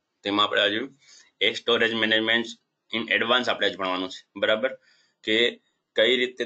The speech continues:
તમે હજી વધારે એમાં કામ કરી શકો. અને બીજું મેં topic કીધું એલ વી એમ, બરાબર?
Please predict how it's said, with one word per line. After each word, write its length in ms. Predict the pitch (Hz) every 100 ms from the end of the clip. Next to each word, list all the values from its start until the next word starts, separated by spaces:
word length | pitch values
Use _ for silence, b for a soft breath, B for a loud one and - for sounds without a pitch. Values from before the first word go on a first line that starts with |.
| 120
તમે 200 | 104 143 - _ _ _ _
હજી 260 | 113 107 123
વધારે 200 | 113 113 113
એમાં 120 | 117
કામ 80 | 110 117
કરી 120 | 110
શકો. 100 | 120
અને 100 | 107 104
બીજું 140 | 104 110
મેં 80 |
topic 160 | 107 104
કીધું 240 | 107 110 104
એલ 60 | 107
વી 100 | 90 85
એમ, 80 | - _ _ _ _ _ _ _ _
બરાબર? 200 | 107 147